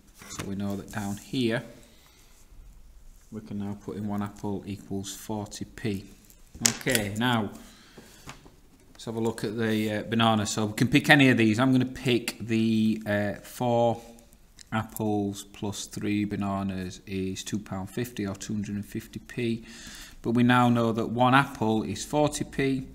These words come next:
So four apples is gonna be a hundred and sixty p, plus three bananas is two hundred and fifty p.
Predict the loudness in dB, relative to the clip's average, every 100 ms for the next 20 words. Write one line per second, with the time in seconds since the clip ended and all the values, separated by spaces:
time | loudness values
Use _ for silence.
0 | -20 -20 -20 -16 -8 -4 -2 -2 -6 -12
1 | -6 4 4 4 -2 -2 -2 -2 -4 -14
2 | -20 _ _ -10 -6 -2 -2 -2 -4 -4
3 | -4 -4 -4 -6 -6 -8 -8 -12 -10 -6
4 | -4 -6 -12 -20 -20 -20 -20 -20 -20 -18
5 | -16 -12 -6 -6 -4 -6 -6 -6 -8 -10
6 | -12 -16 -20 -20 -20 -16 -14 -10 -8 -6
7 | -6 -8 -10 -8 -8 -8 -12 -6 -6 -6